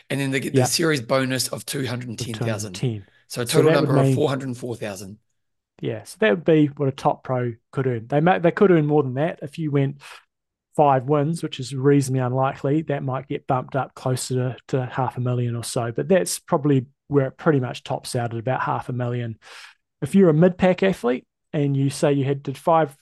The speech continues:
Speaker 2: scoring races and you got tenth, an average of tenth place at all of them,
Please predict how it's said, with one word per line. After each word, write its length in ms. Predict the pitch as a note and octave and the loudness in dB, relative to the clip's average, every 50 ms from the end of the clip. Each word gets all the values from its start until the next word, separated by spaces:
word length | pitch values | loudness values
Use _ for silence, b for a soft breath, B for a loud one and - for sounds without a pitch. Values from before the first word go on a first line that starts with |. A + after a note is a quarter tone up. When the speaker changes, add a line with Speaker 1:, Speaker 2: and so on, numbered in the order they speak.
| _ _ | _ _
Speaker 2:
scoring 560 | - - - - - D#3+ D#3 D3 D3 D3 C#3+ | -16 -16 -14 -10 -6 -4 -2 -2 -2 -2 -2
races 580 | C#3+ D3+ D#3+ D#3+ D#3+ - - A3+ A3 G3+ - - | 0 0 -2 -2 -2 -6 -8 -8 -8 -8 -10 -8
and 220 | - D3 C#3 C#3 | -4 -2 0 0
you 60 | C3+ | 0
got 180 | B2+ - - - | -2 -4 -6 -8
tenth, 360 | - - F3 D#3 - - - | -2 0 0 0 0 -6 -10
an 120 | - D#3 | -10 -6
average 400 | - F3 D#3+ E3 D#3 E3 D3+ C3+ - | -2 0 0 2 2 0 -2 -2 -4
of 100 | C#3 C#3+ | -6 -4
tenth 260 | - E3+ E3 - - | -4 -6 -6 -6 -8
place 320 | - - D#3+ D#3+ D3+ - | -4 -2 -2 -2 -2 -4
at 80 | - D#3 | -4 -4
all 160 | D#3 D#3+ D#3 | -2 0 0
of 100 | D3+ D3 | 0 0
them, 280 | E3+ F#3+ A3 A#3 A3+ | 0 -2 -2 -2 -4